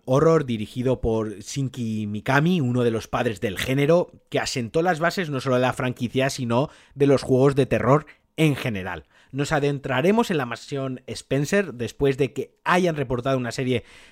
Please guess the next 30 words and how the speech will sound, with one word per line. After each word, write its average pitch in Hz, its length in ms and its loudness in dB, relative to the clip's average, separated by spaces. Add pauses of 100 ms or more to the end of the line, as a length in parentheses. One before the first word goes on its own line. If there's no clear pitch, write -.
de 143 160 -2
ataques 139 420 0
en 131 80 -2
las 123 300 -4
inmediaciones 123 800 0
de 113 80 0
la 104 100 -2
misma 131 360 0 (160)
y 208 160 -2
tras 196 180 -2
haber 175 240 0
perdido 160 300 2
el 170 60 -2
contacto 156 600 0
con 127 200 -4
el 113 180 -4
primer 123 320 -2
equipo 160 440 0
enviado 120 600 0 (320)
a 143 160 6
la 104 140 0
zona. 101 340 -2 (320)
Una 165 300 0
cosa 196 300 -2
que 156 100 -6
siempre 139 360 -2
me 127 160 0
ha 127 80 2
molado 123 400 2
muchísimo 120 920 -4